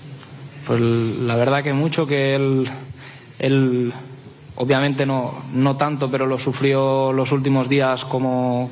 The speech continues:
como yo, preguntándome, eh, apoyándome, viendo cómo, cómo iba la situación y, y la verdad que, que es de agradecer que,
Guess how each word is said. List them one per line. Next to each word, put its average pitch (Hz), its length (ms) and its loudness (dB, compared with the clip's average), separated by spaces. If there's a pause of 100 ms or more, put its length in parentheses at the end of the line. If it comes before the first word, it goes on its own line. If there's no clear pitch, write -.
como 127 260 2
yo, 147 280 2
preguntándome, 127 1600 0
eh, 120 60 -4 (360)
apoyándome, 131 1300 0
viendo 131 320 2
cómo, 127 420 0
cómo 131 220 0
iba 131 140 2
la 127 100 -2
situación 139 720 0
y, 127 280 0
y 135 240 -2
la 131 120 2
verdad 127 260 0
que, 127 380 -2
que 135 120 0
es 127 40 0
de 135 80 0
agradecer 127 640 -2
que, 127 340 -2